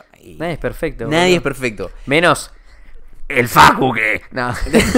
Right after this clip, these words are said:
Speaker 1: <laughs> Menos Toby,
Speaker 2: Sí.
Speaker 1: el hincha de Tigre.
Speaker 2: Sí. Ese Toby.
Speaker 1: El
Speaker 2: No.
Speaker 1: venenoso va a volver a ser rey.
Speaker 2: Sí.
Speaker 1: <laughs> Boludo, yo hace poco empecé a construir el hábito de escucharme.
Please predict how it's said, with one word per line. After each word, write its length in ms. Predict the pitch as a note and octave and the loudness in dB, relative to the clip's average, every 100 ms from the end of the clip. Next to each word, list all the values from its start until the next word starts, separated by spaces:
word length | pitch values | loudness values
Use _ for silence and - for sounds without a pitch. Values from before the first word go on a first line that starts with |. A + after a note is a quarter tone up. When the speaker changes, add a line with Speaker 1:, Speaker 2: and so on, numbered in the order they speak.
| A3+ - F#3+ - | 4 6 4 4
Speaker 1:
<laughs> 840 | E3+ D#3 - - - - - - - | 2 2 -2 -8 -8 -10 -8 -8 0
Menos 280 | E3 D3+ | 0 2
Toby, 340 | - C3+ A2 F#2+ | 4 4 4 -2
Speaker 2:
Sí. 160 | - - | -2 0
Speaker 1:
el 60 | G#3 | 2
hincha 200 | E3+ C3+ | 2 2
de 100 | A2+ | 2
Tigre. 420 | A#2+ A2 G2 - | 0 -2 -2 -6
Speaker 2:
Sí. 320 | - B2+ A2+ G2+ - - - - - - - - | -8 -6 -4 -6 -12 -16 -20 -20 -20 -20 -20 -20
Ese 180 | G2 - | -18 -14
Toby. 320 | - F#2+ G2 | -10 -10 -4
Speaker 1:
El 120 | A#2 | -2
Speaker 2:
No. 40 | B2 | 2
Speaker 1:
venenoso 420 | C3 C#3 D#3 D3 | 4 6 6 8
va 60 | C3+ | 8
a 100 | C3 | 10
volver 160 | C3+ | 8
a 40 | B2+ | 6
ser 160 | C#3+ | 4
rey. 300 | B2+ F2 - - | 2 0 -4 -8
Speaker 2:
Sí. 180 | - A3 | -10 -6
Speaker 1:
<laughs> 40 | D3+ - - - - E3 - - - - G3 - - - - - - - - - - A3+ - - - - - | -6 -4 -4 -4 -6 -8 -10 -14 -14 -14 -16 -16 -20 -18 -16 -14 -14 -14 -16 -18 -12 -10 -12 -16 -18 -20 -8
Boludo, 480 | D#3 G3 G3 - - - - - - | 2 6 6 4 -8 -12 -12 -14 -14
yo 280 | - G3 G3 - - - - - | -4 0 0 0 -12 -14 -10 -4
hace 260 | D#3 D#3+ | -4 -2
poco 160 | D3+ G3 | -4 -4
empecé 320 | D#3+ C3 - | -4 -2 -2
a 60 | D#3+ | -2
construir 400 | D3 - D3 D3+ | -4 -4 -4 -2
el 120 | C3 | 0
hábito 300 | D3+ D#3 B2+ | 0 -2 -4
de 60 | A2 | -6
escucharme. 680 | - A2 - A2+ G2 F2 | -10 -16 -8 -8 -8 -14